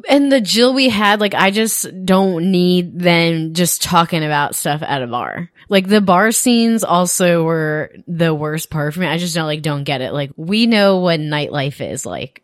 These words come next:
We don't need a movie to describe it. Plus, like, it interrupts the mystery at some points. It's building a suspense, and then she goes to a club and talks to her friend. Like, to me, it'd be more beneficial if she invited the friend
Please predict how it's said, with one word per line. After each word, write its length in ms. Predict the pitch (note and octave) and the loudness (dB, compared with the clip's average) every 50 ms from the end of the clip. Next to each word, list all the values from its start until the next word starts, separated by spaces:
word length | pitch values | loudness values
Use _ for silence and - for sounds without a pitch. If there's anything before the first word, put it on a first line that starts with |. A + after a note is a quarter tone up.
| _ - | _ -2
We 200 | G3 F#3+ G3 G3 | 2 4 6 6
don't 240 | F#3+ F3+ F3+ F3 F3 | 6 6 4 4 2
need 160 | F#3 F3 E3 | 2 0 0
a 40 | D#3 | 0
movie 260 | D#3 D#3 D#3 D3 C#3+ | -2 -2 -2 -2 -2
to 100 | A#2+ C#3+ | -4 -4
describe 420 | C3+ D3 C#3+ - - D#3+ D3 C#3+ D3+ | -4 -6 -6 -4 -2 -2 -2 0 -2
it. 120 | D#3+ - | -2 0
Plus, 380 | - A3 A3+ A3+ - - - - | 2 4 4 4 2 0 -2 -2
like, 440 | - G3+ F3 E3 E3 E3 - - - _ - | 0 2 2 2 2 0 -4 -12 -20 _ -4
it 240 | G#3+ A3 F#3+ - _ _ _ _ _ - | -2 -2 -2 -4 _ _ _ _ _ 2
interrupts 600 | A3 A#3+ A#3 A3 G3+ F3 E3+ F#3 F#3+ - - - | 4 6 6 4 4 4 4 2 2 0 -4 -2
the 120 | - F3 | 0 0
mystery 720 | D3+ D3+ D3 D#3 E3+ - - - - A3 A3+ A#3 A#3 A#3+ A#3 - | 0 0 -2 -4 -4 -4 -4 -4 -2 -2 -2 -2 -2 -4 -4 -4
at 160 | - A3 A3 | -4 -4 -2
some 220 | - B3+ A#3+ A#3+ A#3 | 0 0 0 0 0
points. 320 | A#3+ A#3+ A#3+ A#3+ A3+ - | 0 0 0 0 0 -2
It's 120 | F3+ D#3 | -6 -6
building 380 | D#3+ D#3+ F#3+ F#3+ G3 G3+ F#3+ F3+ | -4 -2 0 0 0 0 -2 -2
a 60 | F3 | -4
suspense, 480 | - - F3 - - - E3+ E3+ F3 E3+ | -4 -6 -6 -6 -4 -4 -2 -2 -2 -2
and 120 | F3 E3 E3+ | -2 -2 -2
then 120 | E3+ E3+ | -2 -2
she 200 | E3+ - F3+ E3 | -2 -2 -2 -2
goes 420 | D#3+ D#3+ D#3+ D#3 D3+ D#3+ D#3 - - | -2 0 0 0 2 0 -2 -2 -4
to 140 | F3 D3+ C#3 | -4 -4 -4
a 40 | |
club 380 | C#3 - - D#3+ D3 C#3+ C#3 C3 | -6 -8 -8 -6 -4 -4 -4 -4
and 160 | C#3 C3 C3+ | -6 -8 -8
talks 300 | C3 D3+ C3+ B2 - - - | -6 -8 -8 -8 -8 -10 -10
to 60 | B2+ | -10
her 140 | G2+ F2+ C#3 | -10 -10 -10
friend. 420 | - - G#2 D#2+ C#2+ - - - - - - - - - | -10 -10 -10 -10 -10 -12 -12 -14 -16 -18 -20 -18 -10 -6
Like, 180 | G3 F#3+ - | -6 -6 -4
to 120 | - - - | -2 -2 0
me, 180 | G#3+ A3+ A#3 | 2 4 2
it'd 120 | A#3 G#3 F#3+ | 2 2 2
be 320 | A3 G#3 G3 F#3 F3 D#3+ - - - - | 0 0 0 0 -2 -4 -8 -16 -10 -4
more 140 | - F#3 F#3 | 0 2 4
beneficial 760 | F#3 F3+ F3 F3 E3 - F3 E3 - - F3+ D#3+ D#3 D#3 D#3 | 4 2 2 0 0 0 0 -2 0 -2 -2 -2 -2 -2 -2
if 260 | D3+ C#3+ D3+ - - - - - - - - - _ | -2 -2 -4 -6 -10 -16 -20 -20 -20 -20 -20 -20 _
she 260 | - - - - F3 | -6 -4 0 0 2
invited 520 | E3+ E3 D#3 E3 E3 E3 E3 E3+ E3+ E3+ E3 | 0 2 2 2 2 4 4 2 2 2 2
the 80 | E3+ D#3 | 0 -2
friend 760 | - - - D#3+ D#3+ D#3+ D#3+ D#3+ D#3+ D#3 D#3 D#3+ D#3 D#3+ E3+ | -2 0 0 2 4 4 4 4 4 4 2 2 2 0 -2